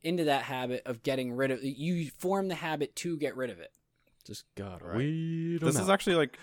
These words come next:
Speaker 4: this is also a,
Speaker 1: Yeah.
Speaker 4: a good example of an extremely bad habit. So sugar and caffeine. So you just talked about both of them, um,
Speaker 2: Yeah.
Speaker 4: and how, like, without them you kinda feel blah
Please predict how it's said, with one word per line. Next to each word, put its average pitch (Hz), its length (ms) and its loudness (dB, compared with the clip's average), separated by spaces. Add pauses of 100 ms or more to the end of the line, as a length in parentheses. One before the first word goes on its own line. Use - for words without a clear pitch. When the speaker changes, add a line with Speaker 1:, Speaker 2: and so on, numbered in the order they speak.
Speaker 4:
this 131 140 0
is - 40 2
also 143 300 4
a, 113 140 8
Speaker 1:
Yeah. - 60 -2 (120)
Speaker 4:
a 117 40 4
good 120 240 6
example 113 520 4
of 101 200 2
an 113 120 4
extremely 110 560 0
bad 101 300 4
habit. 117 400 2
So 110 160 2
sugar 147 540 2
and 110 180 -2
caffeine. 101 560 2
So - 100 -6
you 107 80 0
just 110 140 -4
talked 113 160 0
about 104 220 0
both 104 200 0
of 104 100 0
them, 98 300 -2 (460)
um, 101 420 2
Speaker 2:
Yeah. 98 80 -6
Speaker 4:
and 104 120 -2
how, 107 160 4
like, 98 220 0 (160)
without 107 420 2
them 101 140 -2
you 98 80 -4
kinda 98 220 -4
feel 101 180 -4
blah 95 360 2